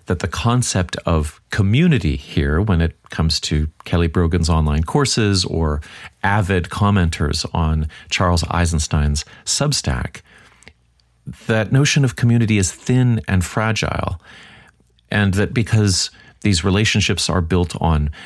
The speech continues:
medical lies or terrible philosophies, that they can't be stable. But that doesn't account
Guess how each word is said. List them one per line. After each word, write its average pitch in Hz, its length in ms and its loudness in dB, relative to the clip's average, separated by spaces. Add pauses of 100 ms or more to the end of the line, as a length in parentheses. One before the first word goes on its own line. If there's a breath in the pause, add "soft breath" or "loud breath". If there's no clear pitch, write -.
(120)
medical 101 460 0
lies 101 480 2
or - 340 -4
terrible 101 440 0
philosophies, 92 800 0 (320 loud breath)
that 107 100 -2
they 113 80 0
can't - 520 -2
be 117 100 2
stable. 80 640 -2 (1120 loud breath)
But - 120 -2
that 127 260 0
doesn't 160 360 2
account 80 520 -4